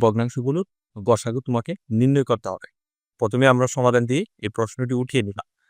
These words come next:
তারপর এই ভগ্নাংশগুলো যেহেতু মিশ্র ভগ্নাংশ রয়েছে, আমি গসাগু নির্ণয় করার জন্য প্রথমেই এই ভগ্নাংশগুলোকে অপকৃত ভগ্নাংশে রূপান্তর করে নিলাম। এখানে যদি আমরা তিন গুণ নয় করি এবং উপরের লব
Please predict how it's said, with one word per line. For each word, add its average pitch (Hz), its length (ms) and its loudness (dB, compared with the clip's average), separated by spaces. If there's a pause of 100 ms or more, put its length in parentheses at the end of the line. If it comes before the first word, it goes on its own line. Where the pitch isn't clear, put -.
(140)
তারপর 117 260 2
এই 151 120 2 (100)
ভগ্নাংশগুলো 139 680 0
যেহেতু 123 320 -6 (920)
মিশ্র 117 360 0
ভগ্নাংশ 135 380 0
রয়েছে, 107 340 0 (260)
আমি 107 180 0
গসাগু 117 360 0
নির্ণয় 123 320 2
করার 120 180 2
জন্য 135 240 -4
প্রথমেই 139 440 -2 (100)
এই 123 140 0
ভগ্নাংশগুলোকে 123 760 -2 (120)
অপকৃত 113 400 -6
ভগ্নাংশে 113 440 -2 (320)
রূপান্তর 127 420 2
করে 101 200 0
নিলাম। 98 240 -8 (480)
এখানে 113 260 2
যদি 120 140 0
আমরা 117 300 2
তিন 139 220 0
গুণ 135 140 0 (100)
নয় 139 160 4
করি 120 220 0 (120)
এবং 110 240 -4
উপরের 120 440 0
লব 131 120 6